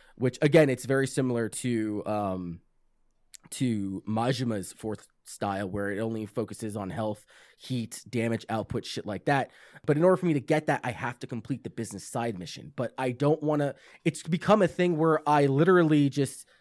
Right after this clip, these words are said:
click the play, payout button, stand outside the establishment, go on my computer and wait ten minutes. "Oh, oh, you're done?" Walk back inside, collect my payment, invest.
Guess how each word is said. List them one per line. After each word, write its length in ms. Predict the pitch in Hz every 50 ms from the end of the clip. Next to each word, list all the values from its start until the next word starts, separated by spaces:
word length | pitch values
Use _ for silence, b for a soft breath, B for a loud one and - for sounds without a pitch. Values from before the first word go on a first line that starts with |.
| _ _ _ _ _ _ _ _
click 400 | - - - - 156 156 156 -
the 80 | - 175
play, 320 | - - - 170 160 156 151 - -
payout 420 | - 151 147 143 139 123 95 101
button, 420 | - 120 107 - 107 107 104 101 - _ _
stand 540 | _ - - - - 165 156 147 156 151 147
outside 480 | 165 160 135 - - - 165 156 147 139
the 100 | 151 147
establishment, 760 | 143 - - 143 131 123 117 120 113 - - 104 104 98 - _ _ _ _ _ _ _ - - -
go 200 | 151 151 165 185
on 140 | 190 190
my 140 | 190 190 185
computer 500 | 185 - 175 143 - - 175 160 156 156
and 180 | 147 143 139 120
wait 220 | 151 156 151 151
ten 240 | - - 156 135 123
minutes. 320 | 120 113 110 110 - - - _ -
"Oh, 360 | 165 170 170 160 139 120 - - -
oh, 140 | 160 151
you're 200 | 143 139 160 156
done?" 460 | 151 127 - 151 156 180 214 226 233 233 _ _ _ - _ -
Walk 500 | 135 127 120 123 143 170 190 196 - -
back 240 | - 190 185 185 -
inside, 540 | 175 160 143 - - 175 160 156 147 143 -
collect 360 | - 143 131 135 127 - -
my 120 | 131 123
payment, 400 | 117 - - 131 117 117 117 113 -
invest. 520 | 123 123 104 110 120 117 120 - - -